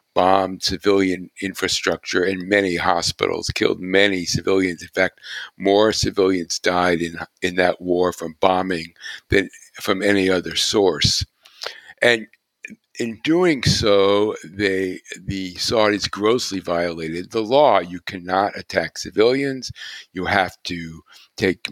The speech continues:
measures to pr-, protect civilians from harm. But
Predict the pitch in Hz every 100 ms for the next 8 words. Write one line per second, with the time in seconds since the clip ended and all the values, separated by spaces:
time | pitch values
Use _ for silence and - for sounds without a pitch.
0 | - - 104 123 143 104 92 - - -
1 | 110 _ _ 127 120 - 185 165 - 117
2 | 87 85 82 82 - - - 95 90 80
3 | - 95 92 82 76 _ _ - - -
4 | - - - _ - 156 135